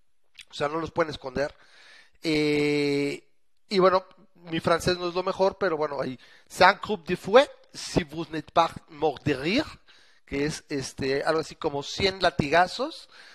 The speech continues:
si no te has muerto de risa", eh, acá está otro, eh, que es también este, no, o sea, no tengo desgraciadamente el contexto, que dice, "L'amour plus fort que la haine", que es, eh, "el amor es más fuerte que,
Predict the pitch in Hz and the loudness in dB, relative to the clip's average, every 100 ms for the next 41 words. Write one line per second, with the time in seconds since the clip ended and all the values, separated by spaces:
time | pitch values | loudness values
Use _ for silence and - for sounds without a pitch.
0 | - - 147 147 165 185 160 165 156 156 | -16 -8 -4 -2 2 2 2 -2 -2 0
1 | 143 135 165 190 - 285 - _ _ _ | 0 2 0 -2 -4 -6 -8 _ _ _
2 | _ - 135 139 139 135 - 147 - 135 | _ -14 -8 -6 -4 -4 -4 -6 -6 -4
3 | 131 151 - 190 214 - _ _ _ _ | -2 -2 -4 -6 -6 -8 _ _ _ _
4 | _ _ - 135 127 131 127 123 - 139 | _ _ -12 -6 -4 -2 -4 -6 -6 -8
5 | - - 135 147 - 175 - - 170 165 | -6 -8 -8 -8 -6 -8 -6 0 0 0
6 | - _ - 165 151 190 - 190 180 233 | -6 _ -18 -14 -10 -10 -10 -12 2 4
7 | 220 226 262 240 170 151 190 185 185 175 | 4 2 0 0 0 0 0 0 -2 -10
8 | 165 139 - 165 - - 254 _ - - | -12 -8 -6 -6 -6 -10 -10 _ -20 -20
9 | - _ - 147 147 160 160 - 147 147 | -20 _ -8 -6 -2 0 0 0 4 6
10 | 170 208 - - 185 - 185 170 - 143 | 6 0 0 -4 -4 0 0 0 -2 2
11 | 139 151 185 269 - - - _ 143 147 | 4 4 0 -8 -20 -20 -20 _ -8 -8
12 | - - 127 127 131 135 156 156 156 151 | -10 -6 -4 -4 -2 -2 0 -2 -2 -6
13 | - 156 160 - 135 131 | -6 -8 -8 -8 -8 -8